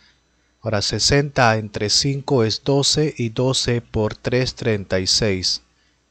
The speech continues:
Baja el otro más. Ahora sesenta entre tres, veinte, y veinte por uno, veinte. Sumamos lo que está arriba. Cuarenta y cinco más treinta y seis más veinte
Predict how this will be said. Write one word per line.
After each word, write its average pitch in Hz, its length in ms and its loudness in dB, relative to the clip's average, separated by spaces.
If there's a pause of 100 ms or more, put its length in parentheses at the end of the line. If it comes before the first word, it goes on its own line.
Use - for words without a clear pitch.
(160)
Baja 110 380 0
el 120 60 0
otro 127 200 -2
más. 151 260 0
Ahora 113 180 2
sesenta 147 600 2
entre 117 300 0
tres, 120 340 0
veinte, 139 420 2
y 135 80 0
veinte 120 400 0
por 113 320 2
uno, 143 220 0
veinte. 92 400 0 (3000)
Sumamos 147 480 -2
lo 147 100 -4
que - 80 -6
está 143 180 -2
arriba. 131 260 0
Cuarenta 113 400 -4
y 110 40 -4
cinco 143 440 -4
más 120 300 -4
treinta 107 360 -6
y 104 60 -6
seis 131 440 -4
más 110 360 -6
veinte 139 480 -4